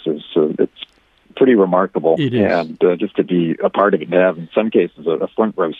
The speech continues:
Speaker 1: seat to it,
Speaker 2: Yeah.
Speaker 1: uh,
Speaker 2: Yeah.
Speaker 1: i-, it's a genuine privilege. And then to be able to work on things like the documentary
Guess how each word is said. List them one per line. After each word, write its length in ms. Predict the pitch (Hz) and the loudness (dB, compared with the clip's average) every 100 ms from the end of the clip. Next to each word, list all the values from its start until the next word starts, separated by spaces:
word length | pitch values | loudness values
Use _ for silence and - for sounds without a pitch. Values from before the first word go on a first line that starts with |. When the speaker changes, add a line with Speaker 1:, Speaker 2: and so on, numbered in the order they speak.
| - | -4
Speaker 1:
seat 160 | 117 - | -4 -4
to 160 | - 76 | -2 -2
it, 100 | 71 - - | -2 -6 -8
Speaker 2:
Yeah. 220 | 123 117 - - | -6 -6 -8 -10
Speaker 1:
uh, 340 | - 76 78 - | -4 0 0 -2
Speaker 2:
Yeah. 200 | 87 85 | -2 0
Speaker 1:
i-, 80 | 78 | -2
it's 160 | - - | -4 -4
a 80 | - _ - | -6 _ -2
genuine 340 | 101 95 71 | -2 0 -4
privilege. 480 | - 95 80 - - - - | 0 0 0 -6 -10 -14 -4
And 180 | 117 139 | 0 0
then 80 | |
to 100 | 131 | 0
be 140 | 226 233 | -2 2
able 160 | 208 | 0
to 100 | 190 | 2
work 240 | 90 92 - | 2 2 0
on 100 | 78 | -2
things 200 | 82 80 | -2 -2
like 100 | 73 | -4
the 80 | 80 | 0
documentary 580 | 76 76 78 82 80 | -2 -2 -4 -4 -4